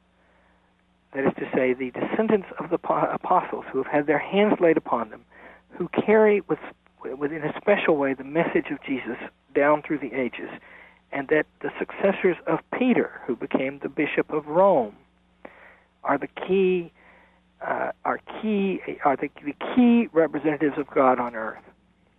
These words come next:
That's the Catholic, Roman Catholic doctrine. Now, what that means, though, is that you have power. And one of the things that grew up that was a terrible corruption was this idea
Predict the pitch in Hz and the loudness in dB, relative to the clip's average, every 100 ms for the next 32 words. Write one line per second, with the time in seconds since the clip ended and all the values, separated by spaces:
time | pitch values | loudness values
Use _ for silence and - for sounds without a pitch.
0 | _ _ _ _ _ 185 - - - 175 | _ _ _ _ _ 2 2 0 2 2
1 | - 135 - 156 147 143 147 127 - - | 2 -4 -6 -4 -2 -4 -4 -2 -4 -10
2 | - - - - _ _ _ _ _ _ | -10 -10 -14 -20 _ _ _ _ _ _
3 | _ _ - 190 170 180 - - - _ | _ _ -2 4 4 2 -8 -20 -20 _
4 | _ _ _ _ _ _ _ _ _ _ | _ _ _ _ _ _ _ _ _ _
5 | 196 233 269 196 254 320 - 139 - 160 | 0 2 2 0 -2 -4 -4 -4 -2 -6
6 | - 196 226 220 - - 381 294 - _ | -4 -4 2 2 2 0 2 0 -2 _
7 | _ _ _ _ _ _ _ _ _ 180 | _ _ _ _ _ _ _ _ _ -2
8 | 185 196 190 247 277 277 - 151 151 143 | -2 -2 0 4 2 0 -10 -12 -6 -6
9 | - 151 131 117 - 135 139 - - 254 | -2 0 2 0 -4 -6 -6 -4 0 2
10 | 240 113 - 131 127 - - _ _ _ | 2 -2 -2 0 0 -6 -16 _ _ _
11 | _ _ _ - 165 170 - - 156 165 | _ _ _ 0 2 2 -6 -8 -2 0
12 | - 139 170 117 117 - | 2 0 -2 -2 0 -2